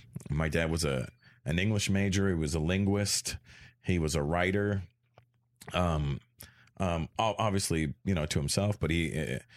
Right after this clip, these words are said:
the end of the day, his job was a meat inspector. He, he didn't have a great job. He, he worked, uh, federal meat inspector. He worked in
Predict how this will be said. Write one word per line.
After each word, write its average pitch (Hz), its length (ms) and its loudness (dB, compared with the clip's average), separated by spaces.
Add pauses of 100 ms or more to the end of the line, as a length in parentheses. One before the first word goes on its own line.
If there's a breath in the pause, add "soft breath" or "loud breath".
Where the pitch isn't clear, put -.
(200 loud breath)
the 101 80 2
end 95 80 2
of 85 80 0
the 90 60 2
day, 92 80 2
his 80 160 0
job 87 340 2
was 90 100 2
a 87 60 0
meat 101 220 0
inspector. 67 480 -2
He, 73 300 -2 (420 loud breath)
he - 100 -2
didn't 82 160 0
have 85 160 2
a 90 60 0
great 80 420 -2
job. 76 400 0
He, 82 100 0
he 73 120 0
worked, 82 340 -4
uh, 69 300 -2
federal 90 340 2
meat 80 180 -2
inspector. 78 460 -2
He 90 60 2
worked 76 240 -2
in 69 260 -2